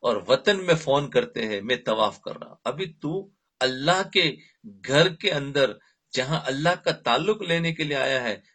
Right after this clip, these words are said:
और, और अल्लाह की इबादत करते करते घर पे फोन कर देता। अब देखो, है जिस्म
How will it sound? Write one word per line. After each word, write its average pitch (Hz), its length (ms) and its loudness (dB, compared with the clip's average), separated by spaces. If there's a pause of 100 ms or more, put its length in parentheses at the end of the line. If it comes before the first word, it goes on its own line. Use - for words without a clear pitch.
(140)
और, 170 340 6 (400)
और 165 320 2
अल्लाह 160 340 2
की 196 160 -6 (240)
इबादत 202 520 6
करते 165 260 0
करते 147 320 -2
घर 127 200 2
पे 120 160 -4
फोन 98 280 -8
कर 87 120 -12
देता। - 400 -10
अब 113 120 -4
देखो, 156 360 0 (140)
है 156 180 8
जिस्म 151 360 0